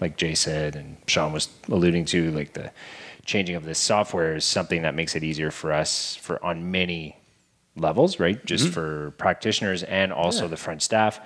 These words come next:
Speaker 3: Yeah, it'll, it'll simplify and provide a bes-, better service for our clients,
Speaker 1: Yeah.
Speaker 3: right?
Speaker 2: Yep.
Speaker 1: And then again, just the visual aspects, keeping in mind that, you know, whether or not you have an outdoors or something like that too, you could be in an office building, but w-, whatever your entrance is and your waiting room and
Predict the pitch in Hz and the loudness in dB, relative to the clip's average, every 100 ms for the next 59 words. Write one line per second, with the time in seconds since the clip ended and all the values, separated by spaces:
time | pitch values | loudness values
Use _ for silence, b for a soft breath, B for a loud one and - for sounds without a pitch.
0 | B B 170 107 67 71 - 92 90 110 | B B -6 -6 -6 -8 -8 -6 -2 -2
1 | 98 - 90 87 80 85 87 82 87 82 | -2 4 4 4 0 0 0 2 -2 -4
2 | - 98 98 90 - 85 82 - 90 80 | -8 0 2 2 -2 -2 -2 -6 -8 -6
3 | 76 - 80 196 90 - - - - 123 | -6 -6 -2 0 -2 -4 -18 -20 -10 -4
4 | 107 107 107 107 98 95 92 90 85 - | 0 2 2 4 4 4 2 0 -4 -4
5 | 90 85 85 82 78 - 80 78 - - | -2 -2 0 2 2 2 -4 -6 -8 -2
6 | 98 90 82 78 78 78 - B B B | 0 0 0 0 0 0 -2 B B B
7 | B 92 73 78 73 71 71 - 71 73 | B -2 0 2 0 0 -4 -2 0 0
8 | - - - - - 69 71 78 73 78 | -2 -8 -20 -14 -4 -2 0 0 2 2
9 | 76 71 71 - 78 73 73 76 73 - | 2 0 0 -2 -2 -4 -4 -2 -2 0
10 | 98 80 - 78 71 71 90 90 82 85 | 0 0 -2 -6 -6 0 0 0 -4 -6
11 | 76 73 78 71 - 87 82 90 87 82 | -8 -6 -6 -6 -10 -6 -4 -6 -4 2
12 | 85 82 76 73 - 95 98 - 87 - | 2 2 -2 -6 0 0 0 -2 -2 -2
13 | 82 78 76 80 76 71 69 71 - 98 | 0 0 -2 -4 -4 -8 -10 -10 2 4
14 | 104 98 85 80 78 76 73 | 6 4 -2 -6 -8 -8 -10